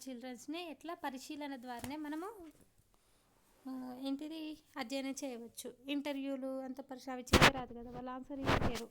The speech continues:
ఇంటర్వ్యూ లాగా చేస్తే వాళ్ళు చేస్తున్న పని మనం అబ్జర్వ్ చేసి వాళ్ళ అధ్య-, వాళ్ళ ప్రవర్తన అధ్యయనం చేయగలం. లెవెన్త్ క్వశ్చన్,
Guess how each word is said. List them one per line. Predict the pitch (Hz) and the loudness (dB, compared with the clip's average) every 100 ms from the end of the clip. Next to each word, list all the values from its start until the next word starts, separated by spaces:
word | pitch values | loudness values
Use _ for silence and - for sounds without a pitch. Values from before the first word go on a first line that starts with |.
| 233 | -4
ఇంటర్వ్యూ | 254 262 247 233 | -4 -2 -4 -4
లాగా | 240 240 | -6 -6
చేస్తే | 240 254 240 - - - - - - - - | -8 -6 -4 -6 -6 -10 -10 12 12 12 8
వాళ్ళు | 247 254 | 0 0
చేస్తున్న | 254 254 - 269 | -2 -4 -4 -8
పని | 269 262 262 | -4 -4 -2
మనం | 262 254 | -4 -4
అబ్జర్వ్ | 220 208 262 | -8 -6 -4
చేసి | 247 240 - 370 415 - - _ _ _ _ _ _ _ - | -4 -6 -8 -8 -10 -18 -20 _ _ _ _ _ _ _ -10
వాళ్ళ | 240 262 254 254 247 233 - _ - 262 | -6 -4 -4 -6 -8 -10 -16 _ -8 -8
అధ్య-, | 226 269 262 | -4 -4 -2
వాళ్ళ | 262 262 | -2 -4
ప్రవర్తన | 254 254 247 247 262 | -4 -2 -2 -2 -6
అధ్యయనం | 233 247 262 294 | -6 -6 -6 -4
చేయగలం. | 262 240 233 - _ _ _ _ _ - - 262 | -6 -6 -10 -12 _ _ _ _ _ -20 -8 -4
లెవెన్త్ | 262 262 | -2 -4
క్వశ్చన్, | 269 240 - | -6 -6 -6